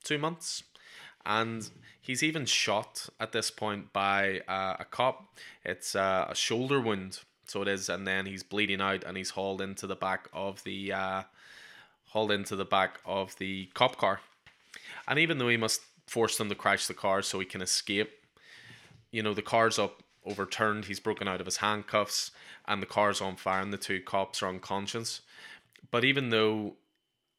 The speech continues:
it is on fire, he manages to drag the cops away from danger.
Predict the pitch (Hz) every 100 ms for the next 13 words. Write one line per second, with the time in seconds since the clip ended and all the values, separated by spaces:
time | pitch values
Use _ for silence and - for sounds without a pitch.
0 | _ _ _ _ - 101 107 110 123 123
1 | - 98 98 98 104 107 101 101 - 101
2 | 98 95 - 98 - 95 92 92 98 92
3 | 92 92 98 101